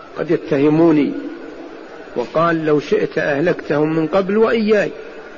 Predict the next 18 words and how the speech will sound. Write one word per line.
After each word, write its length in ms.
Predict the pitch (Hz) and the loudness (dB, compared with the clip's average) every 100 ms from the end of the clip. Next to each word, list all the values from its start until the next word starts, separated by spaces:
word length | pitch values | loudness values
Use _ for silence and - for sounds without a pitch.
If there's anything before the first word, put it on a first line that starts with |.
| - - - - - 208 | -18 -18 -18 -18 -6 -2
أتهلكنا 680 | 202 214 196 190 196 180 | 2 2 4 2 2 2
بما 280 | 170 175 165 | 2 2 2
فعل 280 | 160 156 147 | 0 -2 -2
السفهاء 580 | - 147 143 135 139 147 | -4 -6 -4 -4 0 0
منا؟" 380 | 143 147 143 143 - - - - - - - - - - - | 0 -2 -6 -10 -14 -16 -16 -16 -18 -18 -18 -18 -18 -14 -8
فصار 320 | 127 160 156 | -2 2 4
يدعو 320 | 147 139 117 | 2 2 2
ربه 360 | 127 131 143 139 - | 2 0 -2 -4 -6
فأحياهم 600 | - - - 131 110 107 | -6 -6 -2 -2 -2 -6
الله 320 | 110 110 101 110 | -4 -4 -4 -8
جل 200 | 101 107 | -10 -10
وعلا، 340 | - - - - - - - - - - - - - - - | -10 -12 -16 -18 -18 -18 -20 -20 -20 -20 -20 -20 -20 -20 -16
أحياهم 460 | - 131 135 110 107 - | -10 -2 0 0 -4 -4
كلهم 320 | 113 101 - - - | -6 -6 -10 -14 -12
وجاءوا 460 | - 123 131 - - | -10 -4 -2 -2 -6
أحياء. 380 | 139 135 117 - - - - - - - - - - - - - - - | -6 -6 -6 -6 -14 -16 -18 -18 -18 -18 -18 -18 -18 -20 -20 -20 -12 -4
الموضع 420 | 127 151 156 139 | 2 4 4 2
الثالث 680 | 123 - - 123 131 147 | -2 -6 -4 0 0 0